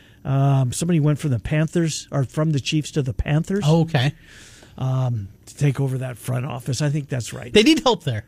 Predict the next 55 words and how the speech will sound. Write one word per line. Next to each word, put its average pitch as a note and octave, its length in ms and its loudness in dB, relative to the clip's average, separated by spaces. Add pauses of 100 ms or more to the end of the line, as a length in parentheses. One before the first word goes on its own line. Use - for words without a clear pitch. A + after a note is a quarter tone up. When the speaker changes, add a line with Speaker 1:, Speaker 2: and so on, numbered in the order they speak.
Speaker 1:
Yeah, E3 200 2
they D#3 160 2
do. C3+ 300 0
They C#3+ 120 -4
need D3 140 0
a C3+ 60 -2
lot C#3+ 180 -2
of C3 60 0
help A#2+ 180 -2
there. C3 140 -4
Maybe F3 260 4
under C3 220 0
center, C#3+ 340 0
too. C#3+ 240 -2
I A#2+ 40 -2
never C3+ 220 0
would B2 160 2
have G2 120 -8
Speaker 2:
Well, - 140 -2
Speaker 1:
thought F#2 100 -4
that. - 100 -6
Speaker 2:
maybe C#3+ 240 4
in B2 80 4
Speaker 1:
Ah, B2+ 40 4
Speaker 2:
ownership. G3+ 340 6
Speaker 1:
it's - 80 -2
too F3+ 140 6
young. C3 280 -2
It's D#3+ 180 -4
too F3 240 2
early A#2+ 240 -4
to, B2 140 -8
to C#3 160 -6
write A#2+ 260 -6
him A#2 200 -6
off. A2 320 -16 (540)
Uh, C3 180 0
but B2 220 0
boy, C#3+ 200 6
oh A#2+ 100 4
boy, A#2 380 -4 (240)
you've D3+ 180 2
got C3+ 220 0
bi-, C#3 240 -2
picker's D#3 420 4
remorse B2 520 2
<laughs> - 0 -
after D3 220 2
you C3 80 2
see D3 200 2
what B2+ 140 -2
C C#3+ 220 2
J C#3 200 0
Stroud B2 420 -4
did. D3+ 260 0